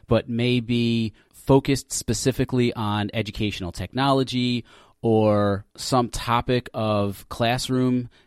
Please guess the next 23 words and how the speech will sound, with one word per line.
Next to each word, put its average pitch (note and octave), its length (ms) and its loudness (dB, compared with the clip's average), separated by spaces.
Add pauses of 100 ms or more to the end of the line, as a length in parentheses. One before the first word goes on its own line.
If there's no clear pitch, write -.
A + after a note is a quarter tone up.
teaching, C#3+ 600 0
or, C#3+ 300 6
like B2+ 180 2
in B2+ 120 2
the B2 60 0
case A#2 280 -4
of G2+ 140 -6
this C3 140 2
show, B2+ 400 2
maybe A2 380 0
educational G#2 640 -4
leadership. A#2 540 -2 (440)
I A#2 60 0
want A#2 200 4
to A#2 60 0
give A2 200 -2
a G2 140 -2
personal F3 640 -2
shout G2+ 380 0
out G2 280 0 (300)
to A2+ 220 2
someone B2 380 2
who's A#2+ 380 0